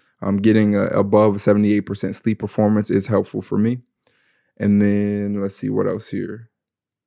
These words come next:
Yeah, and then stretching. Stretching is something that is definitely important and very, very valuable for what I'm currently doing right now,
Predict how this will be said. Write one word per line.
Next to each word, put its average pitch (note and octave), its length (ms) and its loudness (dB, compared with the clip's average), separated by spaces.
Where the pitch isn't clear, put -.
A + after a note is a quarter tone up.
Yeah, A2 200 -2
and G#2+ 120 -2
then G2+ 80 0
stretching. G#2 420 -2
Stretching G#2+ 360 -4
is G2+ 100 -6
something G#2 340 -4
that G2+ 140 -4
is G2+ 460 -2
definitely G#2 520 2
important G2+ 600 2
and G#2 180 2
very, G#2 260 6
very G2 200 6
valuable G2 480 2
for G2+ 500 0
what G2+ 300 2
I'm G2+ 140 -2
currently G2+ 400 -2
doing G2 520 -4
right G2+ 300 -2
now, G2 380 -6